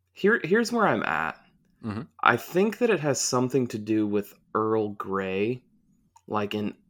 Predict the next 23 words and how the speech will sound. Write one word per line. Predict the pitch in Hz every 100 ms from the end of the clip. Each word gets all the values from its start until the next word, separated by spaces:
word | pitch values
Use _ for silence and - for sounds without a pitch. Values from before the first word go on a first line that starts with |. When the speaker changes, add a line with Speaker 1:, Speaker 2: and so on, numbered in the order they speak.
| _
Speaker 1:
Earl | 113 127 131 123
Grey | 110 113 113 110 110 104 101 78
infused | 104 101 - 107 107 107 98 98 101 - - _ _ _ _ _ _ _ _ _ _ _
vodka? | 98 98 92 95 - 202
Speaker 2:
Vodka? | 370 453 - 277 339 - _ _
That's | 131 120 -
what | 110 107
I'm | 285 370 370
thinking. | 135 92 - 85 76 139 - -
Speaker 1:
Maybe | 254 330 339
an | 349
Earl | 359 370
Grey | 392 403
vodka? | 415 440 466 571 587 - _ _ _ _ _ _ _ _ _ _ _ _ _ _ _ _ _ _ _ _ _ -
Speaker 2:
I | -
think | 147 101 -
it's | -
an | -
Earl | 104 95 95
Grey | 110 117
vodka | 98 82 - 120
with | 127 160
lemon. | 214 285 294 123